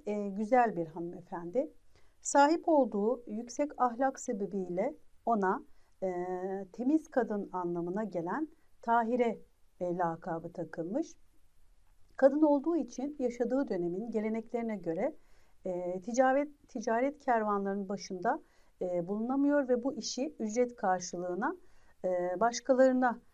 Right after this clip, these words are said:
e, yaptırmak zorunda kalıyordu. Ancak, e, bu, e, iş dolayısıyla yaşadığı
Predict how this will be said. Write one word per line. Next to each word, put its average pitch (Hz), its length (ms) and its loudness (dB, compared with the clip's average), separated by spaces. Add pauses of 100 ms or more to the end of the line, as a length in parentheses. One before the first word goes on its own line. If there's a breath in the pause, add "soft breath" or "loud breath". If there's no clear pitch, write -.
(160)
e, 180 120 -2
yaptırmak 180 800 -2
zorunda 175 440 -4
kalıyordu. 175 580 -4 (380 soft breath)
Ancak, 349 520 4 (140)
e, 196 400 0
bu, 302 320 -4 (100)
e, 240 80 -4 (800)
iş 302 320 -2
dolayısıyla 240 760 0
yaşadığı 240 680 -2